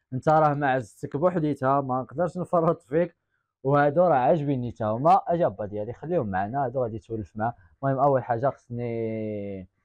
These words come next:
زويزو يولف معاهم ضروري. اه، واحد، جوج، ثلاثه، بويديرا. يلا،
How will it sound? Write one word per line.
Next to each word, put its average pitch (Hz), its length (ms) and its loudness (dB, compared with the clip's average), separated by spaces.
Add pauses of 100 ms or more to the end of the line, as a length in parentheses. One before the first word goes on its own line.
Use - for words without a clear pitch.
(280)
زويزو 127 360 2
يولف 117 320 2
معاهم 110 240 0
ضروري. 127 340 2 (360)
اه، 175 280 6 (100)
واحد، 180 480 4
جوج، 180 200 4
ثلاثه، 202 600 4 (220)
بويديرا. 214 880 10 (2000)
يلا، 139 440 4